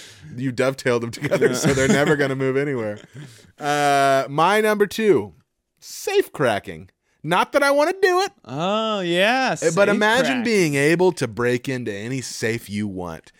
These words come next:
Speaker 1: and showing enough s-, restraint to not.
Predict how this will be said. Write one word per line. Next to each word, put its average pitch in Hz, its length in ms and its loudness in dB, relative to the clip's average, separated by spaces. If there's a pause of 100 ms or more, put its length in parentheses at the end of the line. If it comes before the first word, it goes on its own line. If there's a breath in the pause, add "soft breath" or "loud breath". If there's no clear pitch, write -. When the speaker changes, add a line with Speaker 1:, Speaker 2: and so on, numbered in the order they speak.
(120)
Speaker 1:
and 101 140 -14
showing 110 360 -10
enough 95 200 -14
s-, - 280 -16
restraint 92 800 -12 (640)
to 95 140 -12
not. 87 600 -14